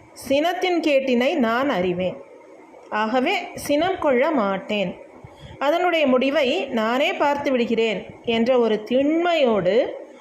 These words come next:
நீங்கள் ஒரு மாதம் அல்லது இரண்டு மாதம் செய்து பாருங்கள். உங்களோடு தொடர்பு கொண்டவர்களை நீங்கள் கணித்து பாருங்கள். அவர்கள் உங்களை கோழை என்று எண்ண மாட்டார்கள், உங்களை வீரர் என்றவாறே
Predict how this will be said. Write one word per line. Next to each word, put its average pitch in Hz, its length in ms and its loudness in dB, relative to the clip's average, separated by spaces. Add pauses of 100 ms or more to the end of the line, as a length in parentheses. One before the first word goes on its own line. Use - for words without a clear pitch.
(320)
நீங்கள் 320 380 0
ஒரு 277 260 4
மாதம் 302 420 0
அல்லது 269 340 0
இரண்டு 233 300 2
மாதம் 285 300 0
செய்து 254 300 0
பாருங்கள். 208 640 -2 (540)
உங்களோடு 320 500 2
தொடர்பு 285 360 2
கொண்டவர்களை 254 600 0
நீங்கள் 277 360 2
கணித்து 269 500 0
பாருங்கள். 202 640 -2 (560)
அவர்கள் 247 580 0
உங்களை 262 420 2
கோழை 277 440 2
என்று 254 260 2
எண்ண 247 300 0
மாட்டார்கள், 220 760 -2 (440)
உங்களை 294 380 2
வீரர் 330 560 0
என்றவாறே 240 460 0